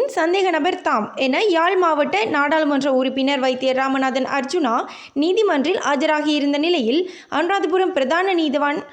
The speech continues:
நாளக அவரை சந்தேக நபராக ஏற்றுக்கொண்டார். பின்னர் அனுராதபுரம் போக்குவரத்து உத்தியோகத்தர்கள் மற்றும் திரு சஞ்சீவ் ஜெயசூர்யா ஆகியோரை அச்சுறுத்தியதை அர்ச்சுனா மறுத்தார். இந்த நிலையில் இந்த வழக்கில் சந்தேக நபர் ராமநாதன் அர்ச்சுனா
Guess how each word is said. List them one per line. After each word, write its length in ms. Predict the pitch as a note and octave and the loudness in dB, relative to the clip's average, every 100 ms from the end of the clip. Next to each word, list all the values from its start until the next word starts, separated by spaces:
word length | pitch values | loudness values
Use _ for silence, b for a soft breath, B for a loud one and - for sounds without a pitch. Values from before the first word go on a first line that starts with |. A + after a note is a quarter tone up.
| B - | B -4
நாளக 580 | C#4+ E4+ E4 - A#3+ A#3 | 0 2 0 0 0 0
அவரை 380 | A#3+ B3 C4 C4 | 0 0 0 0
சந்தேக 340 | D#4+ E4 E4+ | -2 -2 0
நபராக 460 | C#4+ B3+ B3+ B3+ - | 0 0 0 -2 -2
ஏற்றுக்கொண்டார். 760 | C4+ C4 C4 D4+ G3+ - - G2 - _ - | -2 -4 -4 -2 -2 -4 -8 -14 -18 _ -2
பின்னர் 440 | D4 B3 C#4 G#4 | 0 2 2 2
அனுராதபுரம் 720 | E4+ F4+ G#4+ G#4+ G#4 F4+ G#4 C5+ | 0 0 0 0 0 0 0 0
போக்குவரத்து 540 | E4 D4 E4 B3 D4+ | 0 0 0 0 -2
உத்தியோகத்தர்கள் 680 | C#4+ D4+ D4 C#4 C#4+ E4 A#4+ G#4+ | 0 0 0 0 0 2 2 0
மற்றும் 300 | C4 C4+ C4+ | -2 -2 -2
திரு 220 | C#4 C#4 | -2 -2
சஞ்சீவ் 360 | F4 E4+ E4+ A#3+ | 0 2 2 2
ஜெயசூர்யா 500 | C4+ C#4 C#4 B3 A3 A3 | 0 0 0 0 0 0
ஆகியோரை 400 | B3 B3 B3+ E4+ - | 0 2 2 0 0
அச்சுறுத்தியதை 680 | C#4 C#4+ F4+ C4+ C#4+ C4+ C4 - | -2 0 0 0 0 0 -2 -2
அர்ச்சுனா 380 | D#4+ D#4 D#4 D4+ D#4 | -4 -2 -2 0 0
மறுத்தார். 520 | C#4 B3 - - - _ - B B B | -2 -2 -4 -6 -10 _ -20 B B B
இந்த 200 | C4 B3 | 0 2
நிலையில் 440 | A#3 A3+ G#3+ C#4 G4+ | 2 2 2 0 0
இந்த 180 | D4+ A#3+ | 0 2
வழக்கில் 500 | B3+ C4+ C4+ C#4+ G#4+ - | 2 0 -2 -2 -2 -2
சந்தேக 360 | E4+ F4 F#4 E4+ | 0 2 2 0
நபர் 300 | D4 C#4+ C4 | 2 0 2
ராமநாதன் 460 | C#4 C#4+ C#4 C#4 C4+ | 0 0 0 -2 -2
அர்ச்சுனா 400 | D4 D4 G4 | -2 0 0